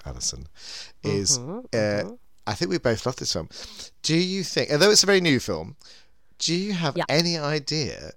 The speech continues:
Speaker 1: where in the horror motel you would put the brand new, spanking, sparkling, sexy Renfield?
Speaker 2: Well, now, I thought about this, uh, 'cause I was,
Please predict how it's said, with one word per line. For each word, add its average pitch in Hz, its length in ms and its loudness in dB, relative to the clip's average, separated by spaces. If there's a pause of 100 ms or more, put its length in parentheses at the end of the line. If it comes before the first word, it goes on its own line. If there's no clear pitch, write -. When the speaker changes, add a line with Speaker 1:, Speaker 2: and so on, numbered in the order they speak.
Speaker 1:
where 123 800 -6
in 98 200 -6
the 76 120 -8
horror 113 480 2
motel 92 760 -6 (300)
you 90 220 -6
would 82 180 -10
put - 320 -4
the 82 120 -6 (200)
brand 110 360 -4
new, 90 200 -4
spanking, 90 560 -2
sparkling, 73 720 -2
sexy 87 580 0 (460)
Renfield? 73 680 -8 (1800)
Speaker 2:
Well, 302 300 2
now, 254 360 4 (380)
I - 180 -6
thought 320 200 0
about 143 300 -2
this, - 380 -14 (120)
uh, 147 720 2
'cause - 120 -10
I 220 60 0
was, 226 100 -2